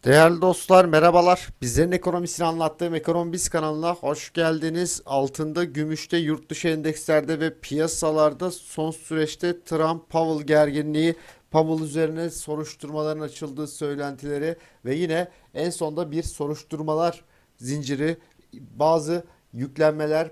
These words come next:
Beyaz Saray yetkililerinden yüklenmeler derken Powell üzerinde ciddi, yoğun bir baskı var ve bu baskı acaba bir istifayı beraberinde getirir mi?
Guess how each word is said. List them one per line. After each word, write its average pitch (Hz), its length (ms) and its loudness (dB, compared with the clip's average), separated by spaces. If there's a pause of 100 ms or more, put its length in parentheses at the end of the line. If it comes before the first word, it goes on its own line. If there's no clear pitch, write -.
Beyaz 160 240 2
Saray 151 340 -2
yetkililerinden 143 640 -6
yüklenmeler 139 680 -6
derken 165 400 -2 (280)
Powell 160 360 0
üzerinde 147 540 -4
ciddi, 156 520 -6
yoğun 156 360 0
bir 143 200 -6
baskı 139 380 -4
var 165 200 2 (220)
ve 139 160 2
bu 180 140 0
baskı 156 380 0
acaba 151 440 -2
bir 151 60 -8
istifayı 151 600 -4
beraberinde 143 520 -4
getirir 143 380 -4
mi? 156 220 -2